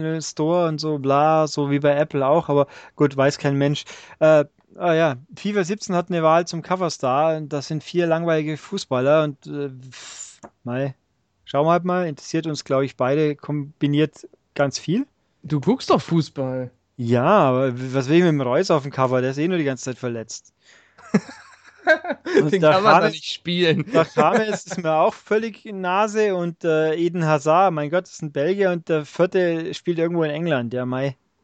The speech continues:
Speaker 1: mir doch egal. Pack doch einfach wieder Ronaldo vorn drauf <laughs> und gut ist. Äh, oder waren das immer die anderen? Nee,
Speaker 2: Die
Speaker 1: Messi,
Speaker 2: anderen?
Speaker 1: nee, wo war Messi immer? War Messi immer auf
Speaker 2: Messi
Speaker 1: Evo
Speaker 2: war auf,
Speaker 1: oder auf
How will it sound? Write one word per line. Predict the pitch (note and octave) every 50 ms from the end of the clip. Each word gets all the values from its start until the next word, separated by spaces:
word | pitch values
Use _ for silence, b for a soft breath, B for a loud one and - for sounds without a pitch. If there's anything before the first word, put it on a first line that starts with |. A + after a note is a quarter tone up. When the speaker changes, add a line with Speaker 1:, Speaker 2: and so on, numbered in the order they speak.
| - - - _ b b b b b b _ _ _ _ _ _ _ -
Speaker 1:
mir | C#3+ D3+ F3 D#3+
doch | E3 D3+ - E3+
egal. | D#3 B2+ D3+ C3+ B2+ B2+ B2+ B2 B2 B B B _
Pack | - F3 F3+ -
doch | G#3 E3+ E3
einfach | F3 F3+ F#3+ G3 E3 D#3
wieder | E3 F3+ F3+ E3+ D#3+ D#3+
Ronaldo | D#3 D3+ D3+ C#3+ C#3 D3+ F3+ F#3+ F3+
vorn | - - E3+ E3+ E3+
drauf | E3 D3+ D3+ D3+ E3 F3+ E3 - - _
<laughs> |
und | - C#3+ A#2 E3+ E3+ D#3 D3+ C#3+
gut | C#3+ D#3+ E3 D3+
ist. | C3+ A#2+ A#2 - B B B B B B B B B B B _ _
Äh, | B2+ B2+ B2+ C3
oder | - D3 C3+ C#3
waren | C3+ C#3 D3
das | D3 C3+ C#3
immer | D3+ C#3+
die | C#3 C#3 B2+
anderen? | A#2+ C3+ C#3 C3+ A#2 A#2 A2+ A#2 - - _ _ _ _ _ _ _ _ _ _ _ -
Nee, | C#3+ C3+
Speaker 2:
Die | C3 C3
Speaker 1:
Messi, | D3 E3 C#3+ E3
Speaker 2:
anderen? | G3 A3 A#3 B3 A3 -
Speaker 1:
nee, | C3 C3 C3 A#2+
wo | B2+ C3+
war | D#3+ F3
Messi | F3+ F#3 G3 F3+ - G3 F#3+
immer? | F#3 F#3 F3 D#3 C#3
War | C#3+ C3+
Messi | C3+ D3 E3 - - F3
immer | E3 D#3 D3+
auf | D3 C3+ -
Speaker 2:
Messi | D3 E3 G3+ - - E3
Speaker 1:
Evo | F#3 G3+
Speaker 2:
war | F#3+ F#3
auf, | E3 -
Speaker 1:
oder | G3+ G3
auf | F3+